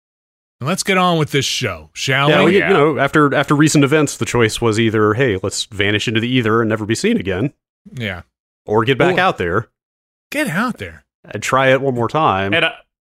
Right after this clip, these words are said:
Speaker 3: I'll be
Speaker 2: And all,
Speaker 3: real.
Speaker 2: and all those, and all, and all those people, all those people you referenced are kind of the reason <laughs> that we
Speaker 3: Yeah.
Speaker 2: decided to choose the latter.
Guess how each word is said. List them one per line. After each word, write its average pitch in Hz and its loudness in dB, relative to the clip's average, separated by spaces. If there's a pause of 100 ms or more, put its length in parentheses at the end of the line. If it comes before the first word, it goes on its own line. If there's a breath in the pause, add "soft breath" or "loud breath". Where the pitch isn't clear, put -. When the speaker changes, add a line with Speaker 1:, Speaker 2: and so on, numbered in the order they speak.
(240)
Speaker 3:
I'll 147 2
be 135 -2
Speaker 2:
And 120 2
all, 135 4
Speaker 3:
real. 135 4
Speaker 2:
and 143 4
all 156 2
those, 156 2
and 151 0
all, 165 -2
and 143 0
all 175 4
those 175 4
people, 151 4
all 147 6
those 135 4
people 139 0
you 123 -2
referenced 120 0
are 101 0
kind 104 -6
of 101 -8
the 98 -10
reason 101 -4
<laughs> - -
that - -14
we 113 0
Speaker 3:
Yeah. 90 0
Speaker 2:
decided 123 -2
to - -16
choose 151 -2
the 165 0
latter. 160 0